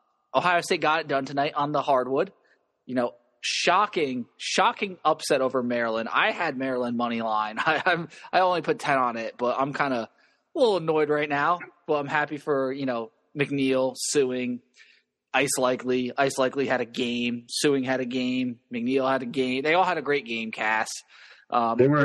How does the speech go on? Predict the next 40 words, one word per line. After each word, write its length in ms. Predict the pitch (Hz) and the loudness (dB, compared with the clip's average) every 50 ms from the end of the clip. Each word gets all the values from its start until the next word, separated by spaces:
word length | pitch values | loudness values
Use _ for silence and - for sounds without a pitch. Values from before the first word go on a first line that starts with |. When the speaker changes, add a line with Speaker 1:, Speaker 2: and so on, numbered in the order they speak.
| 156 170 | 2 2
Speaker 1:
great, 20 | 156 156 151 | 0 2 4
Speaker 2:
tw-, 240 | - 147 147 143 - _ - - _ _ _ _ _ _ _ - | 6 6 6 4 2 _ -18 -20 _ _ _ _ _ _ _ 6
they 80 | 123 123 | 6 6
were 100 | 123 120 | 6 4
twenty 320 | 120 - 135 139 147 143 | 2 2 2 4 4 2
for 200 | 131 - - 110 | -2 -2 -6 -6
twenty 340 | 117 - 123 127 135 131 120 120 | -4 -2 -2 0 0 0 0 -2
at 100 | 107 - | -4 -2
the 80 | - 104 - _ | -4 -6 -6 _
free 140 | - 139 156 | -2 -2 -2
throw 220 | 160 - - - | 0 0 -4 -4
line. 260 | 82 80 85 87 - - _ _ _ _ _ _ _ _ _ _ _ _ _ _ _ _ _ _ _ _ _ _ _ _ _ | -4 -4 -8 -10 -10 -12 _ _ _ _ _ _ _ _ _ _ _ _ _ _ _ _ _ _ _ _ _ _ _ _ _
Speaker 1:
Yeah, 360 | - 156 151 151 131 101 92 85 - | -8 -2 0 0 2 0 -2 -4 0
they 320 | 135 139 147 151 160 165 165 | 2 2 4 4 2 2 2
were. 360 | 160 156 151 143 135 131 - 139 | 2 2 4 2 2 0 -2 -4
I 60 | 139 | -4
mean, 200 | 139 135 135 135 - - | -4 -4 -4 -4 -4 0
all, 120 | 151 156 | 0 0
all, 300 | 165 151 175 202 202 180 - | 2 4 4 4 4 2 2
all 160 | 156 175 170 | 0 0 0
three 280 | - - - 143 143 139 | 0 -2 -2 0 0 0
of 40 | 131 | 0
them, 140 | 127 123 | -2 -4
I 80 | 120 120 | -4 -4
thought, 160 | - - 127 | 0 2 2
played 280 | 240 247 233 202 180 160 | 4 4 4 4 4 4
Speaker 2:
Hey, 60 | 143 | 4
Speaker 1:
really 220 | 131 131 120 113 | 2 2 0 -2
good. 160 | 107 101 - 110 | -2 -4 -4 -4
Speaker 2:
my 120 | 120 117 117 120 | -2 -4 -4 -4
video, 260 | 147 156 151 143 131 - - | -6 -4 -4 -4 -4 -4 -2
my 160 | 113 120 117 | -2 -2 -2
video 420 | 113 104 139 143 147 139 113 104 | 0 -2 -4 -2 -2 -2 -2 -4
is 240 | 101 92 90 87 - _ - - | -6 -8 -10 -12 -14 _ -4 -2
kind 180 | 135 135 131 117 | 0 0 0 -2
of 140 | 95 80 | -6 -6
working. 400 | 80 85 82 - - 95 95 101 107 _ _ _ _ _ _ _ _ - | -4 -6 -6 -4 -4 -6 -6 -6 -8 _ _ _ _ _ _ _ _ -4
Speaker 1:
<laughs> 1600 | 156 165 - 196 202 165 202 185 170 - 180 160 127 156 - 151 170 170 151 156 - - _ _ - - _ _ - - - _ - | -2 0 2 2 2 2 0 0 0 -2 -2 -4 -4 -6 -4 -2 -2 -2 -2 -4 -8 -8 _ _ -20 -20 _ _ -20 -20 -18 _ 0
For 140 | - 185 175 | 2 2 2
now. 460 | 170 139 120 117 117 123 143 - | 2 2 2 2 0 0 -2 -4